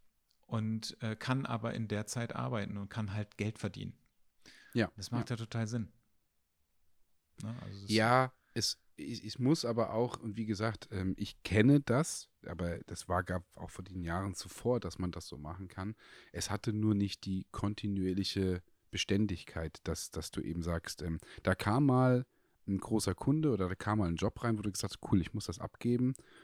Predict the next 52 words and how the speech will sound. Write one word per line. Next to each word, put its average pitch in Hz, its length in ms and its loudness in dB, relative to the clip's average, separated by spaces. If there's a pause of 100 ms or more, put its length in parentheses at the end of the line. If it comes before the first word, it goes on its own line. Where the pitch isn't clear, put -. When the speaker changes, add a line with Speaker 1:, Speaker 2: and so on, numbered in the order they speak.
(140)
Speaker 2:
oder 85 120 -2
ich - 120 -8
muss 110 120 -2
auch 82 120 -2
mal 92 100 2
einkalkulieren 98 720 0
mit 90 100 -4
dem 87 140 -2
Retoucher 110 720 -2
oder 82 220 -6 (360)
wie 87 80 -4
das 87 160 -4
reinkommt.“ 107 400 0 (260)
Das - 240 0
war 107 160 6
dann 110 140 2
aber 104 420 4 (640)
auch 107 260 2
nach 95 120 -2
drei, 101 200 2
vier 90 160 -2
Wochen 117 240 2
war 90 100 4
das 80 180 -4
durch 151 380 2
und 104 80 2
dann 104 120 6
war 104 100 8
es 113 100 0
aber 104 160 4
nicht 120 140 4
so, 120 120 4
dass 95 180 2
in 101 80 0
den 98 100 0
drei, 95 220 -2
vier 101 200 -8
Wochen 101 240 -2
sofort 98 420 0
die 92 60 -2
nächsten 98 360 2
Kunden - 300 -4
gekommen 85 320 -4
sind 82 160 -2
oder 87 140 -2
diese 90 200 -6
Kunden 104 320 0
kontinuierlich. 85 560 -2
Die 87 140 0
waren 104 160 4
dann 82 160 -4
da, 135 240 2